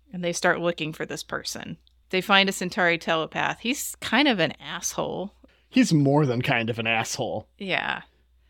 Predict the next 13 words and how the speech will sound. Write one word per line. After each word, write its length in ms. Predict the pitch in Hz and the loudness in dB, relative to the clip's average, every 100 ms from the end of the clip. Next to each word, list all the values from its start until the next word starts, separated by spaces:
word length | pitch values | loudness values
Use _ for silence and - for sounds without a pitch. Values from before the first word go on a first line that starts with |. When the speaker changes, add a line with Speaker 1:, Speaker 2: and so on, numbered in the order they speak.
| _ | _
Speaker 1:
I 120 | - 277 | 6 6
didn't 320 | 440 466 - | 6 2 2
know 380 | 208 202 202 226 | 4 6 4 2
that 220 | 208 - - | 0 -2 2
other 480 | 220 214 214 208 196 | 2 6 4 4 0
races' 540 | 185 208 214 - 208 - | 0 2 2 0 -4 0
telepaths 680 | 226 233 220 160 151 - - | 0 0 2 2 2 -4 -8
just 240 | 190 - | -8 -4
walked 280 | 175 175 - | -4 -4 -6
around 460 | 165 202 220 - - _ _ | -4 -4 -4 -12 -20 _ _
on 180 | - 185 | -6 -4
the 60 | 180 | -4
station. 560 | - 185 233 - - | -4 -4 -2 -6 -8